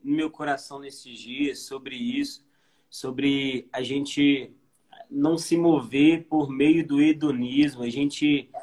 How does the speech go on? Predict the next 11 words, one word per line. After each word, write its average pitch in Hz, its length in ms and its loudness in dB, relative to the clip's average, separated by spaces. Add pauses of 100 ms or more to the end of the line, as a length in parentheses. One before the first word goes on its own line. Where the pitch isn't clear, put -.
(300)
realmente 160 680 4
sair 160 520 0
do 160 160 -8
centro 175 520 -8
de 143 120 -12
todas 160 240 -10
as 151 220 -8
coisas, 147 460 -2
não 156 180 0
viver 165 300 2
um, 170 220 2